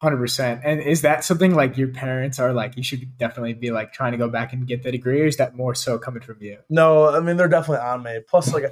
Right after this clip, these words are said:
Speaker 2: you know, I went to Northwestern. Like, I'm not gonna walk away without a degree. If I,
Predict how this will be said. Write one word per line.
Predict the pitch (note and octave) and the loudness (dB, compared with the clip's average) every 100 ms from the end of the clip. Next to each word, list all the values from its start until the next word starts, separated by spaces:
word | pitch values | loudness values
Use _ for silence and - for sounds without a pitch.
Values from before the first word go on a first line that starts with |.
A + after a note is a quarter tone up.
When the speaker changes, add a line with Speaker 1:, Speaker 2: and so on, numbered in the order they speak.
| - | -6
Speaker 2:
you | D#3 | -2
know, | C#3 | 0
I | C3 | 2
went | D3 C#3+ | 2 2
to | |
Northwestern. | C3+ A#2+ B2+ B2 - A2+ | -4 -2 0 0 -4 -8
Like, | A#2 | -6
I'm | B2 | -4
not | B2+ | -4
gonna | B2+ A2 | -4 -2
walk | A2 A2+ | -2 -2
away | A2+ G#2+ | -2 -2
without | G2+ A2 | -2 -4
a | A2 | -4
degree. | G#2+ A2 A2 G#2+ | -10 -6 -4 -4
If | A2 | -4
I, | A2+ | -4